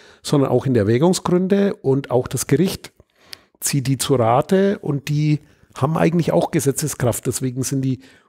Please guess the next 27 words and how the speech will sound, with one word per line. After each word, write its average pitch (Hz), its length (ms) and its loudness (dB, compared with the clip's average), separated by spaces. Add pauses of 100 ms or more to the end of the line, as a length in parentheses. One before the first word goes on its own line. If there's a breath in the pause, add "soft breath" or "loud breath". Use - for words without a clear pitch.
(100)
unteilbar 151 680 2
mit 151 160 -2
dieser 143 200 -2
Datenschutzgrundverordnung 131 1200 -2 (440 soft breath)
verbunden 160 540 0
und - 340 -2
eigentlich 139 460 2
ein 170 80 0
sehr 135 240 0
langes 131 300 2
Vorwort, 139 440 0
weil 107 200 0
hundertdreiundsiebzig 131 1040 -4 (560 soft breath)
Gründe, 185 400 4
bevor 151 400 2
der 147 160 2
erste - 260 -2
Artikel 190 340 -2
kommt, 190 280 -6
ist - 140 -10
schon 170 540 -8 (680)
viel 165 260 2
Stoff, - 360 0
aber 175 200 0
eine 170 140 0
gute 165 240 -4
Erklärung. 120 520 -2